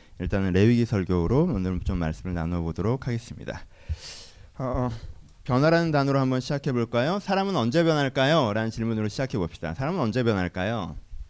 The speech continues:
사람이 변하는 건 네 가지 지점들이 있습니다. 첫 번째, 사람은 이해가 되면 변합니다. 다른 말로 생각이 바뀌면 변합니다. 그렇죠?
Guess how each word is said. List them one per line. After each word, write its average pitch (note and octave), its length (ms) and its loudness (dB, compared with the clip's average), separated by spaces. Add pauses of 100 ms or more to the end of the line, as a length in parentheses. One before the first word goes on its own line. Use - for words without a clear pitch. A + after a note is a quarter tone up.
(1160)
사람이 F3+ 300 0
변하는 D3 340 2
건 D3 140 2
네 A#2 160 6
가지 C#3 240 4
지점들이 C3 420 0
있습니다. G2 360 -4
첫 D3+ 140 -4
번째, G#2 540 -4
사람은 D#3+ 520 -2 (260)
이해가 E3 400 6
되면 B2+ 320 2
변합니다. E2+ 760 -2
다른 A2 220 -4
말로 B2 480 -2 (220)
생각이 F#3+ 400 2
바뀌면 G2+ 380 -2
변합니다. F2 640 -6 (600)
그렇죠? E3+ 320 -10